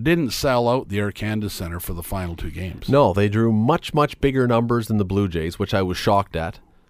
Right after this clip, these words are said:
Speaker 2: I, I mean, I really was. I thought they might outdraw them a little bit, but not by almost three times. That was, that was impressive. There was clearly an audience for it.
Speaker 1: Well, the other,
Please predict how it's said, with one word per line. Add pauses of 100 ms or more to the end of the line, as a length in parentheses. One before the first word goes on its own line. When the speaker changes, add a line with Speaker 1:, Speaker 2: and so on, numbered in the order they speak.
Speaker 2:
I,
I
mean,
I
really
was.
I
thought
they
might (100)
outdraw
them
a
little
bit, (800)
but
not
by
almost
three
times.
That
was, (240)
that
was
impressive.
There
was
clearly
an
audience
for
it. (720)
Speaker 1:
Well,
the
other,